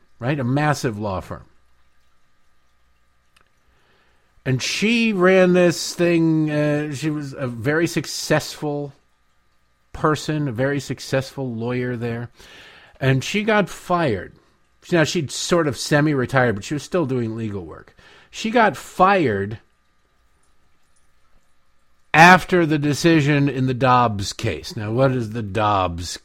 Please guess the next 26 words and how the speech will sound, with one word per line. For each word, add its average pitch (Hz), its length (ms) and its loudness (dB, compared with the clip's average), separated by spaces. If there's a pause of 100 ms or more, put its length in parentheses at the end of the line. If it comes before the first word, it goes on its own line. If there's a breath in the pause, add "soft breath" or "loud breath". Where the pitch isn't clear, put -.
(100)
case? - 260 -10
Well, 120 120 -6
the 120 60 -4
Dobbs 165 360 2
case 160 300 -2
was 135 340 0
the 113 640 -2
case 120 500 -2
of, 107 680 -6
uh, 101 200 -6
abortion. 110 380 0
It's 87 100 -14
the 104 80 -10
case 120 300 -2
that 107 120 -6
overturned 104 640 -6
Roe 92 180 -6
v. 95 220 -8
Wade. 123 480 0 (560 loud breath)
Turns 180 360 6
out 139 440 8 (720)
that 110 680 4 (1000)
the, 92 320 -6
the 107 400 -4
law 147 340 6
firm 95 420 -8